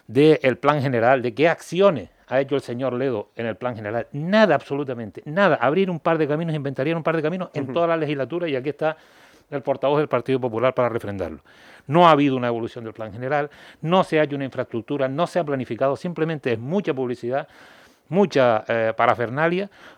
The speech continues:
Speaker 1: poco trabajo y, desde luego, un municipio que lleva dos años completamente parado.
Speaker 2: Ustedes han denunciado esta semana, eh, lo que está ocurriendo con el centro polivalente del Charco,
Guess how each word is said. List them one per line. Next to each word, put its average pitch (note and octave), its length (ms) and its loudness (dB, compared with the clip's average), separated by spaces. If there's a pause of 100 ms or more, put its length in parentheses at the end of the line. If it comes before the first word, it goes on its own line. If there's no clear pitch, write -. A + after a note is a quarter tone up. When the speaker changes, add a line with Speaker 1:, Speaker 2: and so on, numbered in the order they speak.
(120)
Speaker 1:
poco F#3+ 260 10
trabajo C#3+ 500 0 (100)
y, G#2+ 80 -6
desde G#2 200 -2
luego, A2 360 -4 (420)
un B2+ 160 -6
municipio C3+ 640 -4
que A2+ 100 -4
lleva A#2 200 0
dos B2+ 260 -6
años D3 280 -6
completamente D#3+ 1000 0 (160)
parado. F#2 260 -6 (160)
Speaker 2:
Ustedes G#3+ 360 -6
han B3+ 80 0
denunciado G#3+ 720 -2 (120)
esta F#3+ 500 -6
semana, F3+ 500 -8 (220)
eh, F#3 160 -6
lo F3+ 220 -4
que F3+ 80 -8
está F3+ 180 -4
ocurriendo G#3 460 -8
con G#3+ 180 -6
el F#3 100 -10
centro E3 920 -4
polivalente D#3+ 580 -4
del D#3 220 -8
Charco, A#3+ 500 -4